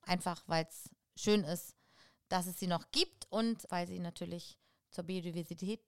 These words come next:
beitragen und, wie wir jetzt über den Berg de Kopf gelernt haben, vielleicht auch noch ein paar nützliche Überraschungen beinhalten. Apropos nützlich, verbinden wir das Nützliche mit dem Vergnügen. Fabian, isst du gerne Schokolade?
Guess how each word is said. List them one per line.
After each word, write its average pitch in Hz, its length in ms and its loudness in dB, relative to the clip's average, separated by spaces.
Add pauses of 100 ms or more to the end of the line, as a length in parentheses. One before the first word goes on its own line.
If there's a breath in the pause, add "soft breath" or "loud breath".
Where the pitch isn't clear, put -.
beitragen 202 800 2
und, 185 260 4 (120)
wie 175 100 -6
wir 175 80 0
jetzt 170 300 -4
über 165 180 -2
den 151 320 -2 (360)
Berg 175 260 -2
de 170 80 -6
Kopf - 340 -6
gelernt 156 340 -2
haben, 151 300 -4 (160)
vielleicht 151 460 -14
auch 165 200 -10
noch 156 140 -6 (140)
ein 139 100 -8
paar 143 320 -8
nützliche 160 520 -4
Überraschungen 156 520 -8
beinhalten. 143 500 -8 (540)
Apropos 226 640 2
nützlich, 190 720 0 (240)
verbinden 185 440 0
wir 190 120 2
das 180 320 0 (100)
Nützliche 247 800 6
mit 233 200 6
dem 226 120 6
Vergnügen. 233 520 2 (200)
Fabian, 202 480 4
isst - 200 -2
du 247 60 -4
gerne 226 280 4
Schokolade? 202 560 -2